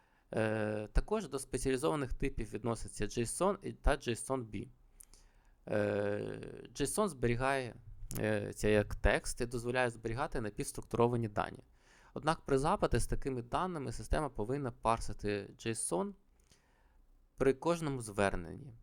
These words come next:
json B — це бінаризована форма json, яка значно ефективніше обробляється при виконанні операції пошуку та фільтрації, оскільки PostgreSQL може індексувати і виконувати операції без додаткового парсу кожного разу.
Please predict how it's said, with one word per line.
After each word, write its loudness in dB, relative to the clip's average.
json -2
B — 2
це 2
бінаризована 0
форма 0
json, -2
яка -2
значно -2
ефективніше -4
обробляється -4
при -4
виконанні -4
операції -10
пошуку -6
та -10
фільтрації, -6
оскільки 0
PostgreSQL 0
може -2
індексувати -2
і -4
виконувати -4
операції -4
без -2
додаткового -2
парсу -4
кожного -6
разу. -6